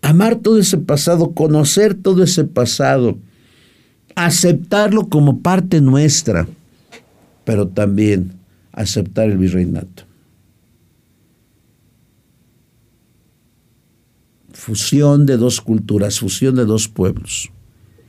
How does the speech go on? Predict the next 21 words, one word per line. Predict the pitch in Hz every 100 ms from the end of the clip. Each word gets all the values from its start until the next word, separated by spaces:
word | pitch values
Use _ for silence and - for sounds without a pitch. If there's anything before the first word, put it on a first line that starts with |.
| - - _ - - - - - - - _ -
Y | 180 214
entender | 214 208 196 190 233 226 - - - - - - - - _ _ _ -
que | - 151
la | 143
patria | - 175 175 156 160 151 139 - - _ _ _
es | 165 143
más | 151 156 160 -
que | -
vestirse | 117 113 - 143 - 135
de | 110
charros | 104 - 123 117 107 101 - - - - - - -
y | - 113
china | - 127 127 -
poblana, | 117 110 127 123 117
que | 107
ni | 101
era | 113 117
china | - 110 110
ni | 101
era | 101 104
poblana | 113 107 113 104 98 101 107